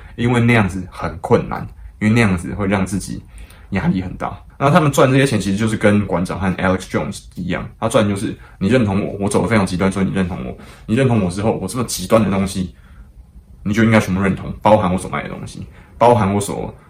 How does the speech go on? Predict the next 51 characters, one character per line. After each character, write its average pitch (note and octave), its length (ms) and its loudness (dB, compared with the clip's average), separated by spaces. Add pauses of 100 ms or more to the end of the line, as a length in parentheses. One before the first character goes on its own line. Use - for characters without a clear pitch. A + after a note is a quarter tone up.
(100)
讲 F2+ 160 -2
的 F2 60 0
其 F2+ 160 -8
他 F2+ 160 -2
的 D#2+ 100 -6
这 E2+ 100 -8
些 D#2 160 -8
话 - 240 -8 (380)
啊， G#2 160 4
也 F#2+ 140 4
就 A#2+ 160 4
很 F#2 180 2
接 A2 160 2
近 G#2+ 180 2
很 F2 160 0
多 G#2 240 4
对 G#2+ 140 2
岸 G#2 100 4
同 F#2 120 -2
学 F#2 100 0
讲 - 160 -8
的 - 60 -8
所 - 160 -8
谓， - 260 -4 (220)
呃， - 140 -2
夹 F2+ 260 -2
带 G2+ 160 4
私 - 240 -6
货 - 260 -6
啦。 - 180 -12
在 G2+ 360 2 (240)
认 C3+ 200 2
同 G2 140 0
这 G#2+ 80 -2
些 A2+ 140 0
人 D2 180 -2
的 B1+ 280 -4
内 A2 260 -4
容 A#1 160 -6
的 A1 60 -10
时 - 120 -8
候， F2+ 60 -6
请 F2 180 -4
先 A2 100 -2
思 A2+ 160 -6
考 G#2 200 -4
一 - 20 -8
下， A2 260 -6
他 C#3 80 -4
是 D3+ 160 -4
在， C#3+ 240 0